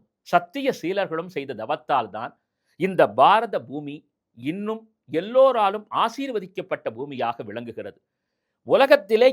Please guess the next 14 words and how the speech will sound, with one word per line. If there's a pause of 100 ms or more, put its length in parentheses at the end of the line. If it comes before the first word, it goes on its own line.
எந்த
நாடாக
இருந்தாலும்
சரி, (800)
புண்ணிய
பூமி, (280)
கர்ம
பூமி
என்றால் (120)
அது
இந்த
பாரத
தேசம்
மட்டுமே.